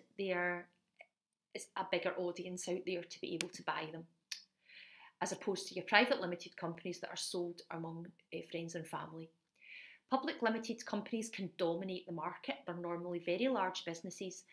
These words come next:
that have a big market share, so they tend to dominate the market.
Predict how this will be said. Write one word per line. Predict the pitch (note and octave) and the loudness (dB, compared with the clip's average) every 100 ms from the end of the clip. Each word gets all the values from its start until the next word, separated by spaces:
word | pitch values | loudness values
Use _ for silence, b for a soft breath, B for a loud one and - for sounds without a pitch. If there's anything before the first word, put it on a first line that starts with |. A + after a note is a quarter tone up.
| B | B
that | - | -4
have | - F3 | 0 0
a | F3 - | 0 0
big | F3 F3+ | 0 0
market | D#3+ E3+ - A3+ | -2 -4 -4 -4
share, | - A#3+ A#3 A#3 b b | 0 2 0 -2 b b
so | - G3 | -8 -4
they | F3+ F3 - - | -2 -4 -6 -8
tend | F#3 F3 F#3 F#3+ - | -2 0 -2 -4 -4
to | G#3 | -2
dominate | F3+ D#3 E3+ E3+ E3+ | 0 0 0 -4 -6
the | D#3+ | 0
market. | D#3 - - - | 2 2 -2 -8